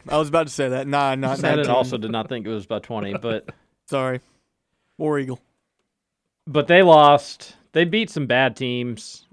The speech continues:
Speaker 2: Um, and that Israel team has some solid players, but suck at Auburn. Always fun to see them lose.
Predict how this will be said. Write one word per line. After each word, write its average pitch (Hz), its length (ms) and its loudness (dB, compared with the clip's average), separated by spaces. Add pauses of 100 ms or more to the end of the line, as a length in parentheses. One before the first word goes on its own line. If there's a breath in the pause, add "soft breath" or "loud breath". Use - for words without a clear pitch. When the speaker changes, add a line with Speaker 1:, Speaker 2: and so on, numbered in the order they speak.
Speaker 2:
Um, 104 500 -6 (840)
and 165 100 2
that 190 120 6
Israel 123 420 0
team 110 280 -8
has 110 200 -6
some 101 200 -12
solid 98 440 -6
players, 90 480 -10
but 87 200 -12 (1300)
suck 165 220 -4
at 90 80 -10
Auburn. 76 340 -14 (140)
Always 110 300 -2
fun 90 180 -10
to 92 60 -16
see 101 160 -14
them 98 200 -12
lose. 107 260 -6